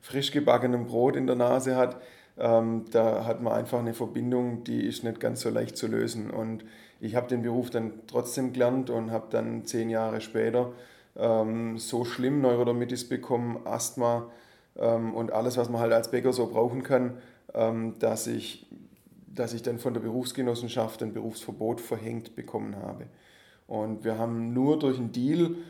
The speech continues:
mit der Berufsgenossenschaft, ähm, quasi den Betrieb weiter aufrechterhalten können und dürfen. Normalerweise hätte ich nicht mehr in die Backstube und, also in, nicht mehr in den Backstube gehen dürfen und auch nicht mehr als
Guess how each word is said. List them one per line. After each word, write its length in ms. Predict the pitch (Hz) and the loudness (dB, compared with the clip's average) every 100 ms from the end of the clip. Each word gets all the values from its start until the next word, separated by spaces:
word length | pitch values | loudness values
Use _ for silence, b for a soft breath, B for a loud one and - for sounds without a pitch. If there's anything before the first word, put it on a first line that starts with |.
| B - | B -2
mit 180 | 143 156 | 0 2
der 60 | |
Berufsgenossenschaft, 1120 | 147 139 139 - 139 135 127 127 123 120 - b b b b | 2 2 0 0 0 0 0 2 2 2 -6 b b b b
ähm, 460 | - 120 117 117 113 | 2 2 2 -4 -2
quasi 600 | 120 110 113 117 113 113 110 - - _ - | 2 2 2 0 0 -2 -4 -12 -20 _ -14
den 220 | - 123 | -8 -6
Betrieb 340 | 131 123 123 | -6 -4 0
weiter 260 | 117 120 110 | 2 2 2
aufrechterhalten 800 | 131 120 113 110 110 110 113 113 - | 0 -2 -4 -4 -2 -2 -4 -8 -12
können 340 | - 120 123 117 | -6 -2 0 0
und 180 | 113 120 | -2 -4
dürfen. 320 | 120 - 107 B B B B - | -4 -4 -8 B B B B -10
Normalerweise 760 | 110 107 120 120 120 120 - - | -4 0 4 6 4 2 -4 -6
hätte 160 | 123 123 | -6 -6
ich 120 | 113 | -4
nicht 280 | 120 123 123 | -4 -4 -2
mehr 100 | 110 | -4
in 80 | 110 | -2
die 60 | |
Backstube 600 | 113 113 - 117 113 117 | -6 -6 -6 -4 -2 -2
und, 260 | 113 113 - - - - | -2 -6 -8 -16 -20 -8
also 180 | - - | -6 -6
in, 220 | - 123 | -8 -6
nicht 120 | 127 143 | -2 2
mehr 100 | 139 | 2
in 80 | |
den 40 | 131 | 4
Backstube 320 | 139 - 165 | 2 2 2
gehen 200 | 156 147 | 4 6
dürfen 240 | 147 143 | 6 4
und 80 | 131 | 2
auch 120 | 120 | 2
nicht 180 | 117 123 | 0 2
mehr 140 | 135 - | 2 4
als 300 | 120 117 | 2 -2